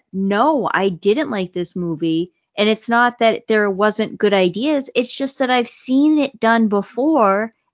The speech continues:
and there was no sort of recognition given to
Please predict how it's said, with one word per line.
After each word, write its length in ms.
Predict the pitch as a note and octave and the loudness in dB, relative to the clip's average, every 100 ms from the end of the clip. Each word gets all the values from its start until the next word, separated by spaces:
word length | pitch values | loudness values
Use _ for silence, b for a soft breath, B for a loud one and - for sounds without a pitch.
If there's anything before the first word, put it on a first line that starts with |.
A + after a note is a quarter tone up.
| _ | _
and 220 | B3 A#3+ | 0 0
there 180 | B3+ B3 | 0 0
was 300 | B3 A#3+ A3+ | 0 -2 0
no 720 | G3+ G3 G3 G3+ A3 A#3 A#3+ | 0 0 0 0 0 0 -2
sort 340 | A#3 - G#3+ G3+ | -6 -4 -2 -2
of 140 | F#3 | -2
recognition 600 | G3 F#3+ F3+ F3+ F3+ F3+ | -2 -2 -4 -4 -4 -4
given 440 | E3 F#3+ F3 F3 E3+ | -2 -2 -2 -4 -6
to 420 | - F3 E3+ D#3 | -4 -2 -2 -4